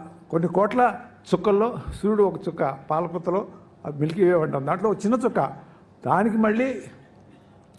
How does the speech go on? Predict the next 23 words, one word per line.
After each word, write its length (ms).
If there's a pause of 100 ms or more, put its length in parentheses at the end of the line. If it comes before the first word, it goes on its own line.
(120)
ఎన్ని, 260 (420)
ఏ, 120 (220)
గ్రహాలు 300
అంటే 160
తొమ్మిది 320
గ్రహాలు 260
ఉన్నాయి. 260 (480)
ఆ 140
తొమ్మిది 340
గ్రహాలకి, 640 (1080)
ఆ, 100
భూమి 400
ఒక 180
గ్రహం, 420 (1160)
భూమికి 360
మళ్ళీ 200
ఒక 80 (100)
చంద్రుడు 240
ఒక 80
గ్రహం. 280 (760)
ఈ 160
తొమ్మిది 340
గ్రహాలకి 560